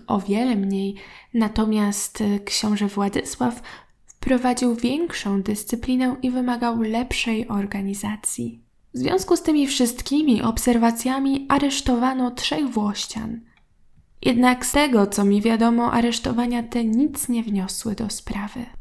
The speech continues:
Czy domyślacie się już, na kogo skierowała swoją całą uwagę policja? Myślę, że dobrze myślicie, był to baron Bisping, jako że to z nim książę spędził ostatnie chwile swojego życia.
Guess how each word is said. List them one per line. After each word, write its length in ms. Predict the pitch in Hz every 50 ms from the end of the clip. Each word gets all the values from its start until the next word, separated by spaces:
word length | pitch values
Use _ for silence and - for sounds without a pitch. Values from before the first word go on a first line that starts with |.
| - - -
Czy 120 | - 254 233
domyślacie 720 | 233 233 226 226 220 - - 233 240 262 262 - - 208
się 180 | - - 208
już, 320 | 196 196 196 202 202 - -
na 160 | 208 202 196
kogo 280 | 196 226 233 240 254 233
skierowała 580 | 233 - - 240 233 220 214 220 214 214 214
swoją 460 | 214 - - - 233 214 208 208 202 202 -
całą 400 | - - 226 220 226 262 285 285
uwagę 520 | - 240 233 240 226 226 - 214 214 214 -
policja? 560 | - 233 220 220 208 - - - - 240 262 277 - - _ _ _ _ - -
Myślę, 340 | 277 302 320 - - 294 277
że 100 | 277 269
dobrze 360 | 240 254 254 254 240 233 208
myślicie, 480 | 196 190 190 - - 208 202 - - 202
był 200 | - 208 202 202
to 260 | - - 220 214 208
baron 520 | 220 226 - - - - 269 262 247 226
Bisping, 720 | 220 226 214 208 - - - - 208 202 208 208 - - -
jako 400 | 226 233 233 233 240 247 247 240
że 260 | 233 - 247 240 240
to 300 | 233 - - 240 233 226
z 140 | 208 208 -
nim 380 | 214 233 269 285 277 247 214 -
książę 480 | - - - 233 226 202 202 202 202
spędził 500 | 202 - - - 208 202 196 202 202 220 -
ostatnie 580 | - 214 208 - - - 302 - - 277 247 233
chwile 400 | 233 - - 220 220 208 202 202
swojego 540 | - - - - - 202 208 214 - 220 208
życia. 420 | - 220 208 - - - 220 220